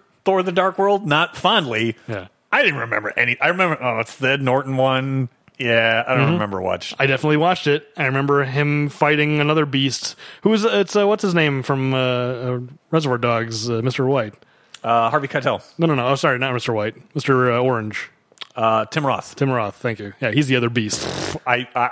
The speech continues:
Speaker 1: honestly, I don't remember that
Speaker 2: <laughs>
Speaker 1: at
Speaker 2: Yeah.
Speaker 1: all.
Speaker 2: It's, it's not a good movie. I remember not being good at the time, and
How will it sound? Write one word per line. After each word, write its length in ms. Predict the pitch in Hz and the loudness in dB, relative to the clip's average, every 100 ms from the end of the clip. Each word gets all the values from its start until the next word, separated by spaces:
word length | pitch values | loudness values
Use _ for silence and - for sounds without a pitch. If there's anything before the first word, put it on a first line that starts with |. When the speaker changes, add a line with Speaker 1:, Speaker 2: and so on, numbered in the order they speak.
| 131 | 0
Speaker 1:
honestly, 220 | 127 123 120 | 0 0 0
I 60 | 113 | 0
don't 180 | 123 | -2
remember 300 | 117 113 110 | -2 -2 -2
that 120 | 110 147 | 0 0
Speaker 2:
<laughs> 40 | |
Speaker 1:
at 40 | 98 | 0
Speaker 2:
Yeah. 40 | - | 0
Speaker 1:
all. 100 | - - - - 190 | -2 -8 -8 -4 -2
Speaker 2:
It's, 220 | 180 - | -2 -2
it's 260 | 220 220 233 | -2 0 -2
not 160 | 254 | 0
a 40 | 247 | 0
good 120 | 233 | 0
movie. 400 | 254 175 143 160 | 0 0 0 0
I 60 | |
remember 420 | 175 160 165 190 180 | 0 2 4 4 2
not 160 | 175 | 2
being 160 | 185 180 | 0 2
good 120 | 180 | 0
at 80 | 175 | -2
the 60 | 151 | -2
time, 480 | 175 135 131 143 | 0 2 2 -2
and 480 | 151 131 127 123 127 | -2 -4 -2 -4 -6